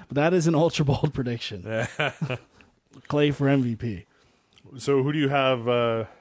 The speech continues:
Speaker 2: uh, second best?
Speaker 1: Uh, I have the Rockets.
Speaker 2: Yeah, I have the Rockets as well. I mean, there's
Speaker 1: They're
Speaker 2: still
Speaker 1: pretty
Speaker 2: part of
Speaker 1: deep.
Speaker 2: me that is unsure how Paul and, uh, um, uh,
Speaker 1: James
Speaker 2: the Beard,
Speaker 1: Harden.
Speaker 2: thank you, are,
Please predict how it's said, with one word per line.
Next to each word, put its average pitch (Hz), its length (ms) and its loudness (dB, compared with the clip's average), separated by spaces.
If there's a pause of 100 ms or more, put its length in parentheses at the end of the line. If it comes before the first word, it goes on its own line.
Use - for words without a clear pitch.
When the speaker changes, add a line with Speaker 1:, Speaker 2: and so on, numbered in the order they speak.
(480)
Speaker 2:
uh, 107 440 -8
second 110 300 -6
best? 98 300 -8 (640)
Speaker 1:
Uh, 160 60 2
I 143 260 4
have 135 200 2
the 110 100 0
Rockets. 95 360 -2 (420)
Speaker 2:
Yeah, 92 80 -12
I - 40 -8
have 87 100 -10
the 87 80 -10
Rockets 82 420 -12
as - 60 -16
well. 98 180 0
I 110 80 4
mean, 135 180 6
there's 143 160 -4 (580)
Speaker 1:
They're 151 140 -2
Speaker 2:
still 170 200 0
Speaker 1:
pretty 233 120 0
Speaker 2:
part 185 120 0
of 196 60 2
Speaker 1:
deep. 131 60 2
Speaker 2:
me 160 160 2
that 131 200 2
is 127 300 -2 (160)
unsure 135 640 0
how 123 400 0
Paul 123 340 0
and, 117 240 -8
uh, 113 320 -4 (1080)
um, 101 500 -6 (720)
uh, 92 560 -4 (500)
Speaker 1:
James 113 200 0
Speaker 2:
the 113 60 2
Beard, 120 240 4
Speaker 1:
Harden. - 60 -12
Speaker 2:
thank 101 300 -8
you, 117 180 0 (800)
are, 110 340 -2